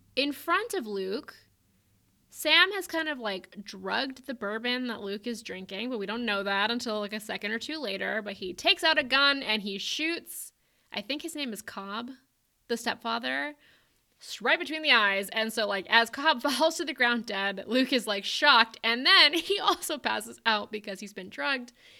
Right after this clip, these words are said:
He wakes up with a gun in his hand. His, like, gloves have been removed, so his prints are on the gun. And Wyatt is holding another gun on him and saying, "You have two options. Uh, either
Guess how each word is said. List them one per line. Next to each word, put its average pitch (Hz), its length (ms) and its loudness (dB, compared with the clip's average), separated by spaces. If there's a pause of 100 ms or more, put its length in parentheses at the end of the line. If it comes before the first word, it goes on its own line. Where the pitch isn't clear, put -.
(120)
He 269 160 -6
wakes 269 300 0
up 262 220 2
with 226 160 -4
a 214 60 -4
gun 220 240 0
in 233 100 -2
his 208 120 -4
hand. 202 440 -2
His, 190 100 -10
like, 185 160 -10
gloves 190 280 -8
have 190 100 -10
been 190 120 -10
removed, 185 400 -10
so 196 80 -10
his 180 80 -12
prints 226 320 -6
are 202 60 -8
on 190 100 -8
the 185 60 -10
gun. 190 400 -6 (480)
And 196 480 2
Wyatt 202 500 -2
is 196 160 -10
holding 214 480 -8
another 285 320 0
gun 190 220 -2
on 185 180 -2
him 185 120 -8
and 185 160 -10
saying, 190 240 -8
"You 190 100 -10
have 196 240 -10
two 339 160 -6
options. 185 680 -6 (540)
Uh, 196 320 -4
either 262 520 2